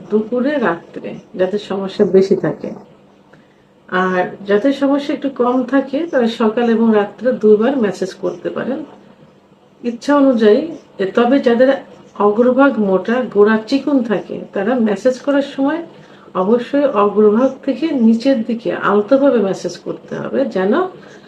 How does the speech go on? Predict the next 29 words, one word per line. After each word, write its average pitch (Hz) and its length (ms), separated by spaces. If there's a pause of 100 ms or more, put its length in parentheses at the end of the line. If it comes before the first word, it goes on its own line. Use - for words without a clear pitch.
(260)
বীর্যপাত 254 540 (100)
না 185 180
হয়ে 165 260
যায়। - 240 (1500)
অগ্রভাগ 208 580
অর্থাৎ 190 220
সামনের 208 440 (100)
থেকে 262 220 (120)
নিচের 208 460
দিকে 175 260
যাদের 185 380 (560)
অগ্রভাগ 202 500
মোটা 170 320 (100)
থাকে। - 240 (680)
তো 190 60 (140)
পাঁচ 262 180 (100)
মিনিট 302 180
সময় 240 260
ধরে 214 160
ম্যাসেজ 208 360
করবেন, 247 380 (540)
দু 202 180
মাস, 262 200 (140)
তিন 240 140
মাস 247 200
পর্যন্ত 214 280
ম্যাসেজ 180 340
করতে - 320
পারেন। - 280